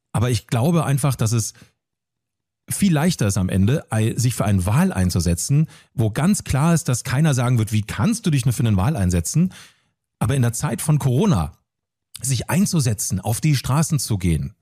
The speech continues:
ja, diese Montagsspaziergänge, etwas zu tun, jeder auf seine Weise, auch du deine Beiträge geschrieben ja damals, gesagt, „Komm, ich will das hier nicht so stehen lassen, ich möchte was sagen.“ Oder zu sagen, „Hey, warum darf ich meine Mutter hier nicht in der,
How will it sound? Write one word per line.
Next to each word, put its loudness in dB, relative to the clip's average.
ja, 0
diese 0
Montagsspaziergänge, 0
etwas -2
zu -2
tun, 2
jeder 0
auf 0
seine 0
Weise, 0
auch -4
du 2
deine 2
Beiträge 0
geschrieben 0
ja 2
damals, -2
gesagt, -4
„Komm, 0
ich -4
will 2
das 2
hier -2
nicht 2
so 0
stehen 0
lassen, 0
ich 0
möchte 0
was 0
sagen.“ 0
Oder 0
zu 0
sagen, 0
„Hey, 2
warum 0
darf 0
ich -2
meine 2
Mutter 2
hier 0
nicht -2
in 0
der, 0